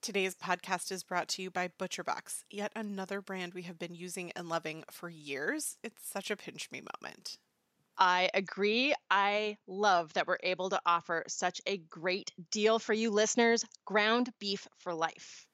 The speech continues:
Speaker 1: If you haven't heard of ButcherBox before, they're a certified B Corp that delivers humane and sustainably raised meat right to your door in one hundred percent recyclable boxes. It's all super simple on their site,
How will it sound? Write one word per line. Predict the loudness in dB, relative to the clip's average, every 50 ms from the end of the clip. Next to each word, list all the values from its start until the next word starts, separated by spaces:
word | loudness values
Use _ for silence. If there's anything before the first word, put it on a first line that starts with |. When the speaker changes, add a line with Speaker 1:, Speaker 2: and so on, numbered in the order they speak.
| _ _ _ _ _ _ _ _ _
Speaker 1:
If | -12 -8
you | -8 -6
haven't | -2 -2 -2 -2 -2 -2
heard | -2 -2 -4
of | -4 -4
ButcherBox | -4 -4 -4 -4 -2 -4 -4 -4 -6 -10
before, | -10 -10 -8 -6 -6 -6 -6 -8 -8 _
they're | -2 0 0
a | 0
certified | 0 -2 -2 -2 -4 -2 -2 -2 -2 -2 -4 -6
B | -8 -10 -10
Corp | -8 -4 -2 -2 -2 -2 -6 -10 _
that | -8 -8
delivers | -6 -6 -6 -4 -6 -6 -6 -6 -6
humane | -6 -6 -6 -4 -2 -2 0 -2 -2 -4 -6
and | -8 -8
sustainably | -8 -8 -8 -8 -8 -6 -6 -6 -8 -8 -8 -4
raised | -2 -2 -2 -2 -4 -8 -10
meat | -10 -10 -10 -10 -12 _ _
right | -4 -4 -2 -4
to | -4 -4
your | -4 -4
door | -4 -4 -4 -4 -2 -4 -4 -6 -12 -20 -20 -12 _
in | -6 -6 -6 -6 -4
one | 0 2 2 2 2
hundred | 2 2 0 2 2 0 -2 -2 -2
percent | -4 -6 -6 -2 0 0 0 0 -2 -6
recyclable | -6 -6 -2 -4 -4 -4 -4 -6 -4 -4 -4 -4
boxes. | -2 -4 -4 -4 -8 -12 -12 -12 -14 -14 -16 -18 -20 -20 -20 _ _ -2
It's | -2 0 2 0 0 0 _ 2
all | 2 2 2
super | 0 -2 -2 -2 -2 -4 -4 -4 -4
simple | -4 -4 -4 -2 -2 0
on | 0 0
their | 0 -2 -4
site, | 0 2 2 2 2 0 -2